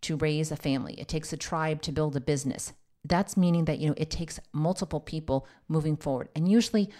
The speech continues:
women are their best support systems for each other in moving their lives forward. And I know that the value of my friendships has really made all the difference in my life.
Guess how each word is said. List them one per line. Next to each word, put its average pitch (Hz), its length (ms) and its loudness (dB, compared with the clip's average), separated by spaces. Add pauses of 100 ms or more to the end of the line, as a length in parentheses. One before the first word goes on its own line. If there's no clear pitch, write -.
(180)
women 156 640 4 (480)
are 165 80 2
their 160 100 4
best 156 260 0
support 143 340 -4
systems 139 420 -4
for 131 180 -8
each - 260 -6
other 147 240 -2
in 143 200 0
moving 147 300 2
their 123 100 -2
lives 127 320 -8
forward. - 340 -8 (880)
And 160 160 2
I 180 100 2
know 202 140 4
that 175 140 0
the 156 60 -2
value 147 280 -2
of 131 60 -6
my 147 180 -2
friendships 139 540 -8 (300)
has 147 200 -6
really 165 180 -2
made 143 240 0
all 156 160 0
the 160 120 -2
difference 139 440 -4
in 139 180 -2
my 139 220 -4
life. - 460 -12